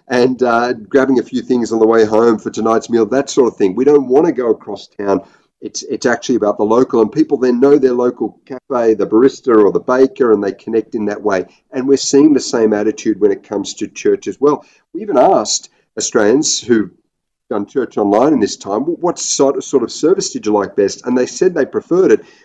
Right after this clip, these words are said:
when it was a smaller field service rather than a big production service on the screen. They liked it when it was a live service rather than a pre-packaged service. So, so that brings me to this point of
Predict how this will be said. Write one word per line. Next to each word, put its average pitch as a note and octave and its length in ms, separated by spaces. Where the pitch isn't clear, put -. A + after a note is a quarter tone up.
when C3+ 140
it C#3 80
was A#2 160
a G#2+ 60
smaller C#3 580
field A2+ 460
service G#2 400
rather A2 240
than G2+ 100
a F#2 40
big G#2 240
production G#2+ 500
service F#2 440
on F#2 120
the F2 60
screen. F2 420
They A2 80
liked C#3 280
it C#3 80
when B2+ 100
it B2+ 60
was A#2 160
a A2+ 60
live C3+ 340
service G2+ 420
rather A2 220
than G#2 100
a G2 60
pre-packaged - 800
service. - 440
So, D3+ 180
so D3+ 140
that G3+ 240
brings D3+ 280
me C#3 80
to B2 60
this A2+ 120
point A#2+ 320
of G#2 180